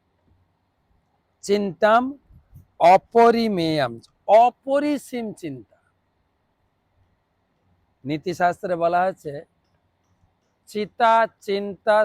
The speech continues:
সমায়ুক্তম বিন্দু মাত্রেণ সমাহিতা। চিতা আর চিন্তা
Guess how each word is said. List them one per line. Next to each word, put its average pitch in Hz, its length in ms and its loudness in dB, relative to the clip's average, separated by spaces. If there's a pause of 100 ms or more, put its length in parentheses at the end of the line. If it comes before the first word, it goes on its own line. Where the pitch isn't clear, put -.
(140)
সমায়ুক্তম 180 800 -6 (1040)
বিন্দু 196 540 -6 (160)
মাত্রেণ 214 680 -4 (200)
সমাহিতা। 127 600 -10 (3750)
চিতা 220 420 -2 (380)
আর 185 100 -2 (220)
চিন্তা 160 400 -8